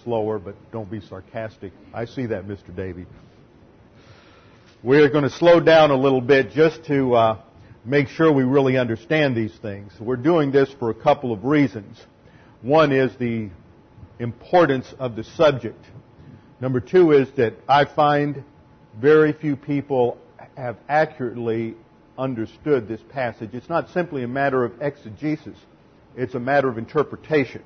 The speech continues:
And that means that you have to compare Scripture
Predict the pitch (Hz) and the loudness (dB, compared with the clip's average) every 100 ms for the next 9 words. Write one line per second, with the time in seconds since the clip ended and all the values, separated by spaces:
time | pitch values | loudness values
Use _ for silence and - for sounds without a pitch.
0 | _ _ _ - _ _ _ _ - - | _ _ _ -20 _ _ _ _ -20 -20
1 | _ _ _ _ _ _ 120 123 - - | _ _ _ _ _ _ -10 -10 -12 -2
2 | 135 147 139 143 139 135 123 139 135 127 | 2 2 2 0 -2 -2 -2 2 2 0
3 | - - 110 143 135 135 - 160 151 156 | -4 -10 -2 0 2 -2 -2 -2 -2 -4
4 | 147 143 | -4 -4